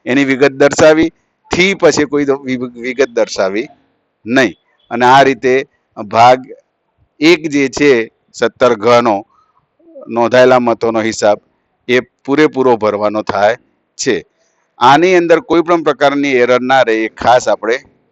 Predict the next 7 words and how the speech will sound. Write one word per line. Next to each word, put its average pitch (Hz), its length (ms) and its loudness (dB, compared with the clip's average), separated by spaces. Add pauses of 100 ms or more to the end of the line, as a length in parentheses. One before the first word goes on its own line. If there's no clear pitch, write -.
(140)
ચકાસીશું 113 840 -4
અને 110 160 -4
ભાગ 127 380 0
બે 127 300 2
આપણે 110 300 -2
ભરવાનો 104 680 -4 (420)
નથી. 110 480 -6